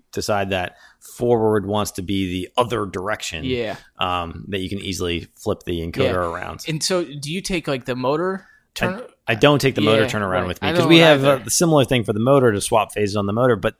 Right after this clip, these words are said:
Speaker 1: it's so easy to rewire a motor that I
Speaker 2: Right.
Speaker 1: don't bother.
Speaker 2: Yeah.
Speaker 1: Um, 'cause I, if I'm in that kind of a pickle, I have a screwdriver and
Speaker 2: Exactly.
Speaker 1: I can, but the encoders are a little more fussy and it takes some soldering and, you
Speaker 2: Yeah.
Speaker 1: know, it's easier just to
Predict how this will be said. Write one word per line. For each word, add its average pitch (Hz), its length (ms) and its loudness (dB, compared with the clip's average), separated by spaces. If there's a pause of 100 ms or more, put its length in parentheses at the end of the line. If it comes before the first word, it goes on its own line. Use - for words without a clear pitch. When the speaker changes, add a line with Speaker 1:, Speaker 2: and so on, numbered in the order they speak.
Speaker 1:
it's 123 220 -2
so 135 260 4
easy 120 180 2
to 113 60 2
rewire 107 580 2
a 92 60 -4
motor 117 540 -2
that 90 100 -4
I 90 80 -4
Speaker 2:
Right. 90 40 -4
Speaker 1:
don't 87 180 -4
bother. 85 380 -4
Speaker 2:
Yeah. 113 200 -12 (260)
Speaker 1:
Um, 87 260 -6
'cause 92 140 -6
I, 95 80 0
if 104 220 -6
I'm 123 120 0
in 120 140 -2
that 113 160 -2
kind 110 140 -4
of 101 60 -4
a 98 60 -2
pickle, 117 400 -2 (300)
I 98 100 0
have 95 140 0
a 85 40 -8
screwdriver 85 720 -6
and 92 120 -8
Speaker 2:
Exactly. 98 340 -8
Speaker 1:
I - 40 -16
can, - 100 -20 (240)
but 113 140 0
the 113 180 4
encoders 123 440 4
are 113 40 2
a 107 60 2
little 107 160 0
more 101 160 -2
fussy 107 500 0
and 90 140 -8
it 85 80 -10
takes 90 160 -10
some 90 100 -10
soldering 98 720 -2
and, 85 480 -14
you 120 140 -8
Speaker 2:
Yeah. 90 60 -4
Speaker 1:
know, 80 100 -6
it's 85 160 -8
easier 90 240 -4
just 82 160 -10
to 85 100 -8